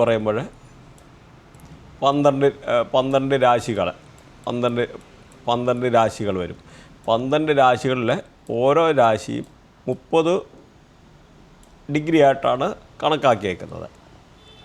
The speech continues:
അപ്പം നമുക്കിതിനകത്ത്, ഏ, ഒരു കൺഫ്യൂഷൻ വരാതിരിക്കാനുള്ള നിങ്ങൾ, ഏ, കാൽക്കുലേറ്റർ എടുത്ത്, ഏ, കൂട്ടി നോക്കും. അറുപത് into അറുപത്. അപ്പം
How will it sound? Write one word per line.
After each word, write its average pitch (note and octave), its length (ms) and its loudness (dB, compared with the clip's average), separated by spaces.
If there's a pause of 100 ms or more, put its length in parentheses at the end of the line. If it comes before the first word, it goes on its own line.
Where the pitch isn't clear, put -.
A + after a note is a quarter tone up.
(520)
അപ്പം D3 180 2 (180)
നമുക്കിതിനകത്ത്, D#3 720 0 (300)
ഏ, C#3 60 2 (160)
ഒരു C3+ 180 0
കൺഫ്യൂഷൻ C3+ 360 -2 (100)
വരാതിരിക്കാനുള്ള C3 640 2 (100)
നിങ്ങൾ, B2 180 -2 (320)
ഏ, A2+ 40 0 (180)
കാൽക്കുലേറ്റർ C3 560 0
എടുത്ത്, A#2+ 240 -6 (520)
ഏ, A2 40 2 (240)
കൂട്ടി A#2 320 -4
നോക്കും. A#2+ 220 -2 (160)
അറുപത് A2+ 300 0 (140)
into G2+ 220 -6 (1700)
അറുപത്. F#2+ 320 -6 (1400)
അപ്പം B2 200 0